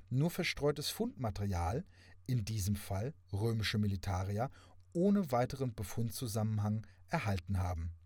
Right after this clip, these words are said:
Zum Zeitpunkt der Einweihung des Denkmals im Jahre achtzehnhundertsechsundsiebzig stand aber ohnehin weniger der konkrete Fundort und die archäologische Überlieferung im Fokus.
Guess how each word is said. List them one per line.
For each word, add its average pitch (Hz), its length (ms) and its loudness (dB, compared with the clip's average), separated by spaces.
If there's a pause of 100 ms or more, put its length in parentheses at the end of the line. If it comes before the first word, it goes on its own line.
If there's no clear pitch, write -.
(1000)
Zum 135 200 0
Zeitpunkt 123 580 2 (140)
der 117 120 -2
Einweihung 127 500 4
des 104 160 -6
Denkmals 117 720 -2
im 120 160 0
Jahre 117 380 0
achtzehnhundertsechsundsiebzig 127 1500 -4 (400)
stand - 560 4
aber 120 280 0
ohnehin 117 640 0
weniger 117 420 2
der 104 160 -2
konkrete 104 440 -4
Fundort 95 680 -4
und - 200 -6
die - 80 -10
archäologische 113 560 -4
Überlieferung 104 640 -2
im 98 100 -2
Fokus. - 560 -8